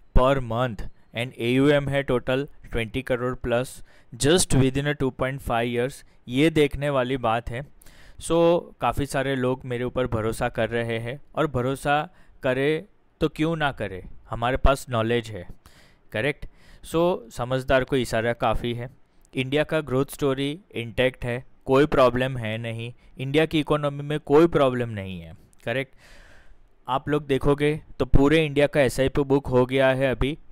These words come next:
ट्वेंटी वन थाउजेंड करोड़ plus। Every month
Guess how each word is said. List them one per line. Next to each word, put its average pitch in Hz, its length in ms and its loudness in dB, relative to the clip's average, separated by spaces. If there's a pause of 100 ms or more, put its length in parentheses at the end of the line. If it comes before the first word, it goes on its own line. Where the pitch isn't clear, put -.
ट्वेंटी 127 460 0
वन 131 280 0
थाउजेंड 127 440 0
करोड़ 123 280 -2
plus। 113 500 -2 (300)
Every 135 400 0 (160)
month 135 320 0